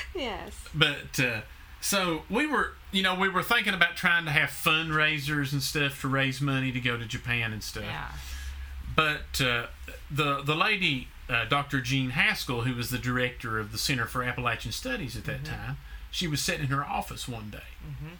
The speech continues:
Speaker 2: The phone rang.
Speaker 1: Mm-hmm.
Speaker 2: And it was, uh, a lawyer, the lawyer of Billy Bob Thornton and Angelina Jolie.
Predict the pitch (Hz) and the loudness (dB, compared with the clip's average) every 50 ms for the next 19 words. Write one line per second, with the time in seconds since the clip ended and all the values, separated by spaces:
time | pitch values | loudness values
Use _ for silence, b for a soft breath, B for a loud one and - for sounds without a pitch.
0 | - - 185 180 - - - 247 240 208 151 123 117 - 139 - - - - - | -12 -10 -8 -8 -2 0 2 2 2 2 0 -2 -2 -4 -6 -6 -8 -12 -14 -14
1 | 165 151 151 143 139 135 - - 214 254 B B B B B B B - 143 139 | -12 -10 -10 -10 -10 -10 -10 -12 -12 -14 B B B B B B B -2 2 2
2 | 143 147 139 139 117 120 120 127 - - 147 135 123 117 113 117 113 - - - | 2 2 2 0 -2 -2 -4 -6 -6 -2 0 2 2 2 0 -2 -4 -8 -6 -2
3 | 135 127 127 143 170 214 226 202 139 123 - 110 95 - 123 135 135 139 147 175 | 0 2 4 4 4 6 4 4 2 0 -4 -6 -8 -2 0 2 4 4 4 4
4 | 196 208 196 151 135 127 127 120 123 120 117 120 120 139 147 147 160 156 139 131 | 4 4 2 2 2 2 2 2 0 0 0 2 2 2 4 4 2 2 2 4
5 | 131 131 131 127 - - 135 123 120 123 131 120 117 117 117 120 113 120 117 117 | 4 4 2 2 0 0 0 0 0 0 0 2 4 2 2 2 0 0 0 0
6 | 120 117 117 120 117 127 131 131 147 180 214 226 - - | 2 2 0 0 0 2 2 2 2 0 -2 -4 -6 -10